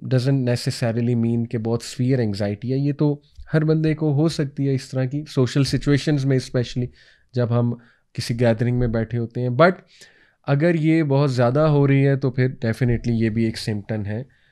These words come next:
सिम्पटम है एंग्जाइटी का। उसके बाद being easily fatigued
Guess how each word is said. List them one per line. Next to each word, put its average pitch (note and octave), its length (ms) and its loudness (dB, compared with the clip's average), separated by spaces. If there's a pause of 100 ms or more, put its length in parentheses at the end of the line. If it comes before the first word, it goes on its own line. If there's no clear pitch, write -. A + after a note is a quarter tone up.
(140)
सिम्पटम A2 460 -2
है G#2+ 260 -4
एंग्जाइटी F#2+ 520 -4
का। F2 160 -10 (580)
उसके C#3 240 -2
बाद C#3 380 4
being C#3+ 460 2
easily C#3+ 380 2
fatigued G#2 520 -2